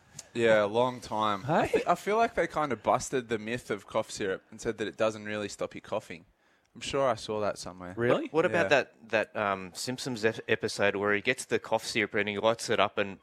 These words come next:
Speaker 3: turns it into a flaming mo? Remember that? <laughs> I reckon that'd cure whatever you, you had.
Speaker 2: Exactly.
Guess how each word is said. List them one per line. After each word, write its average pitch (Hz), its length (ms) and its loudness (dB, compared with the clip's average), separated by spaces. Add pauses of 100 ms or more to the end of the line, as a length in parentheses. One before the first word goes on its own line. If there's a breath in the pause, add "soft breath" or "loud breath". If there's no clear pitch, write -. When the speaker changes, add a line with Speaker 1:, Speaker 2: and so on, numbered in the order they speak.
Speaker 3:
turns 110 200 -4
it 110 120 -2
into 104 180 -4
a 95 40 0
flaming 101 500 0
mo? 120 260 0 (320)
Remember 190 320 6
that? 208 1000 6
<laughs> - 40 -6
I 143 60 6
reckon 175 280 8
that'd 160 240 6
cure 160 220 6
whatever 139 320 6
you, 139 200 4
you 160 180 8
had. - 240 6
Speaker 2:
Exactly. 185 560 6